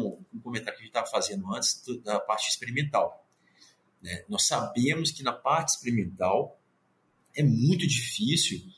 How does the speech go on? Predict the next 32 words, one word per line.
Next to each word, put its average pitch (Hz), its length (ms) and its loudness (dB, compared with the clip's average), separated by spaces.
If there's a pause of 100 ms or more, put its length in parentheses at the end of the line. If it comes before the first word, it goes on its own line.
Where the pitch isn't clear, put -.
(300)
reproduzir 147 760 2
os 147 120 2
desafios 139 400 2
sanitários 117 400 0
do 117 80 -4
campo, - 280 0 (1080)
né? 87 280 -10 (240)
Então, 123 220 2
muita 123 520 4
gente, 123 300 2
por 117 100 2
exemplo, 131 200 2
me - 40 -8
pergunta, 123 320 0
"Thiago", 139 320 2 (840)
me, 117 340 2
é, 92 160 2
já, 120 100 -2 (180)
já 110 160 -2
teve 123 260 -2
colega 107 420 2
aí, 98 280 4
é, 92 140 2
da 95 120 2
produção, 113 540 0
né, 120 80 0
perguntando, 120 320 -2
"Thiago, 123 240 0
me 127 80 0
fala 143 480 2
um 196 240 6
nível 170 580 2